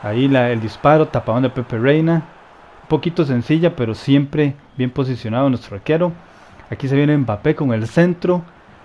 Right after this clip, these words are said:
Cabezazo que no pasó a más, pero en la segunda jugada disparo y Pepe Reina, tapadón salvador. La verdad que ahí un poquito de agobio del rival.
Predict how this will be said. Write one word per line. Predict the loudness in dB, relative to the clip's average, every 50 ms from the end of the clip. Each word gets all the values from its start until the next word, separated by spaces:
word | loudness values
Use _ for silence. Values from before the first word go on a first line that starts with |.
| -20 -20 -20 -20 -20 -20 -20 -20 -20 -6
Cabezazo | -2 0 0 0 0 0 -2 -2 -2 -2 -4
que | 0
no | -2 -2 0
pasó | -2 -6 -2 -2 0
a |
más, | 0 2 0 0 -2 -4 0 2
pero | 2 4 4 4
en | 4
la | 2
segunda | 2 0 0 0 2 2 2
jugada | 2 2 2 2 4
disparo | 2 2 0 -2 -8 -2 0 2 2 4 2
y | 0
Pepe | 0 0 -2 -2 0 0 0
Reina, | 2 4 4 4 4 4 4 2 2 0 -6 -20 -20 -20 -6 0
tapadón | 2 2 2 2 2 2 2 4 4 2 2
salvador. | 0 0 2 4 4 6 6 4 4 2 2 2 2 4 4 2
La | 2 2
verdad | 0 0 0 -2 0
que | 2 2
ahí | 2 4 4 4 4 2 0 -6 -20 -20 -20 -20 -20 -16 -12
un | -8 -6
poquito | -6 -4 -4 -4 -6 0 0 2
de | 4 4 2 2
agobio | 0 0 0 0 2 2 2 2 0 0 -2 -8 -16 -20 -20 -20 _ -20 -20 -20 -20 -20 -20 -20 -20 -20 -20 -20 -20 -20 _ -6
del | -6 -4 -4 -2
rival. | 0 2 2 4 4 2 0